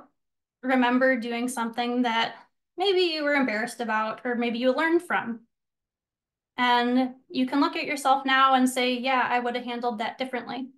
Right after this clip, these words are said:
But that's okay. We don't see that as a bad thing. That just means you've grown and you've learned. So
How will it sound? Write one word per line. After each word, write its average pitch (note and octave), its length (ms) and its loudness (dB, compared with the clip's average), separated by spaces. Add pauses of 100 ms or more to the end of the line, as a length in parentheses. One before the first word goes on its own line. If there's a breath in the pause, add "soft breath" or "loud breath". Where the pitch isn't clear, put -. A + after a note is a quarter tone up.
(960)
But C4 140 0
that's D#4 200 2
okay. D#4+ 380 -2
We G#3+ 120 -6
don't A#3+ 200 -4
see C#4 200 -2
that C4 160 4
as A#3 140 2
a G#3 40 -4
bad A#3 360 -4
thing. G#3+ 240 -6
That A3 160 -6
just B3+ 200 -4
means C4 260 2
you've G#3+ 200 -4
grown A#3 560 -4 (180)
and A3+ 160 -2
you've G3+ 180 -4
learned. G#3+ 420 -4 (720)
So A#3+ 640 2